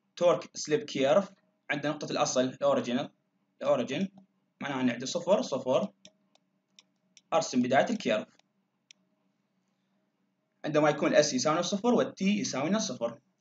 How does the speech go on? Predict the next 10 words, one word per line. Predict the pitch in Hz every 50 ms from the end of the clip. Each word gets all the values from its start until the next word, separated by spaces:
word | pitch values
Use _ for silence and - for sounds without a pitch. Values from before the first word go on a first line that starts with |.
| _ _ _ _ -
T | 160 151
هو | 147 139
التورك | 131 - - 143 131 135 131 - - -
وال | 113 104
S | 90 - - - - -
هو | 135 147
السليب. | 165 160 - - 110 104 - _ _ _ _ _ _ _ _ _ _ _ _ _ _ _ _ _ _ _ _ _ _ _ _ _ _ _ _ _ _ _ _ _ _ _ - 202 - _ _ -
ثاني | 254 277 302 269 208
نقطة | 180 - - 151
طلاب | 131 147 139 131 127 143 185 190 - -